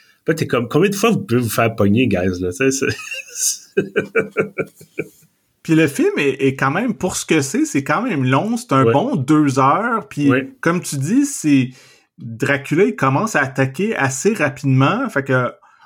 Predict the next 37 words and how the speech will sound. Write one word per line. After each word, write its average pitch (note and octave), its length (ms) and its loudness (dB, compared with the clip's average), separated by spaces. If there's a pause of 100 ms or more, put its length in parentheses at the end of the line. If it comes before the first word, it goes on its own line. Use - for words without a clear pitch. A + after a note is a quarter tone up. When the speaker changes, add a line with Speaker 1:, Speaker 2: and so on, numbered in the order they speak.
(140)
Speaker 2:
on C3 120 0
se C3 140 -2
demande E3 340 0
vraiment C#3 380 2
comment D3 300 0
ils G3+ 180 2
vont C3+ 160 2
é-, C3 200 2
étirer D#3+ 540 2
ça E3+ 280 -2
sur C3 240 -4
deux C3 320 2
heures. G3 420 0
Puis B2 320 -2
justement, C3+ 640 0
je, A#2+ 380 0 (420)
je A#2 120 -2
reviens B2+ 400 0
là-dessus. C#3+ 440 0
C'est, C3 240 0
je - 100 -8
trouve C#3 200 0
vraiment C3+ 280 2
qu'il C#3+ 160 0
y B2+ 40 2
a - 20 0
des B2+ 120 4
longueurs, C#3+ 760 2
qu'il B2 320 2
étire E3 560 2
la B2+ 160 2
sauce, E3 580 0
que A#2+ 300 0 (340)
dans B2+ 220 2
le B2+ 60 0
fond, D3+ 460 0
euh, A2+ 300 2